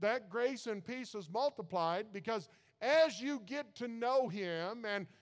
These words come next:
and the more you get to know him, the, the more you, it reveals who you are also, and,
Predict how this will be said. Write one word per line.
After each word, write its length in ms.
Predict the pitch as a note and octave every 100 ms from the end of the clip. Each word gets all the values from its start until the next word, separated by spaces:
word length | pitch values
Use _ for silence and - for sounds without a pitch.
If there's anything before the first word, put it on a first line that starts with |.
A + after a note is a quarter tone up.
| -
and 240 | A3 A3
the 80 | G#3
more 320 | G3+ B3 E4+
you 200 | F4+ C4
get 200 | F#3+ A3
to 80 | G3
know 360 | G3 F3+ E3 E3
him, 220 | G#3 A#3
the, 180 | A3 G3 - _ -
the 100 | F3
more 240 | A3 C#4
you, 180 | A#3 G3+
it 200 | F3+ G3
reveals 500 | E3 F3+ E3+ C4 A#3
who 120 | E3+
you 340 | A3+ F3 A#3+ A3+
are 300 | G3+ F#3+ F3
also, 680 | A3 B3+ - D#3+ D3 F3+ A3
and, 140 | G3+